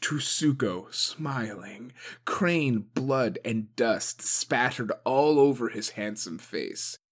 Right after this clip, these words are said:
He spun with dexterous footwork to counter a nimble crane samurai slash at his throat, finishing him with a swift strike. "Your brother was hesitating!" she yelled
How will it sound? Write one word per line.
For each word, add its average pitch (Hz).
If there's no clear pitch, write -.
He -
spun 139
with 131
dexterous -
footwork 101
to 165
counter 156
a 131
nimble 160
crane 156
samurai 123
slash 131
at 107
his -
throat, -
finishing 165
him 92
with 139
a 117
swift -
strike. -
"Your 131
brother 180
was 190
hesitating!" 185
she -
yelled 127